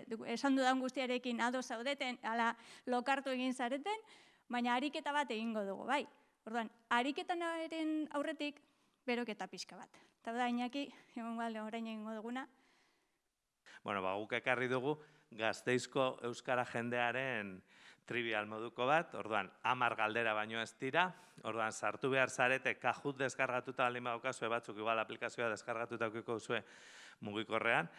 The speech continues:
Speaker 2: baldin badaukazue, Kahooten sartu zuzenean, hamar galdera izango dira, hogei segundo dituzue galdera bakoitza erantzuteko, eta, eta hori, Gasteizko euskara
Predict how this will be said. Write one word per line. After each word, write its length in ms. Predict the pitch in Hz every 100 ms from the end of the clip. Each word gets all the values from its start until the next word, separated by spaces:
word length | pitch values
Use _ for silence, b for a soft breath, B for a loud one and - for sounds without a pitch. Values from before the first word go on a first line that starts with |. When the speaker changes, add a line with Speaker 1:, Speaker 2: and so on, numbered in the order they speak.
| B B -
Speaker 2:
baldin 220 | 101 107
badaukazue, 460 | 110 113 117 165
Kahooten 460 | 165 104 123 113 107
sartu 340 | 117 110 -
zuzenean, 480 | 120 110 123 127 160 - B -
hamar 280 | 110 117
galdera 360 | 113 110 117 117
izango 360 | 113 127 120 123
dira, 340 | 147 185 214 180 -
hogei 280 | 120 120 117
segundo 380 | 120 117 123 120
dituzue 380 | 110 120 120
galdera 340 | 107 110 113 117
bakoitza 400 | 110 120 113 120
erantzuteko, 600 | 113 113 - 120 123 196 214 - b b b b b _
eta, 440 | 120 113 - 110 104 101 98 98 95 92 92 92 95
eta 260 | 104 101 104
hori, 180 | 98 95
Gasteizko 480 | 101 92 - 113 -
euskara 280 | 98 - 101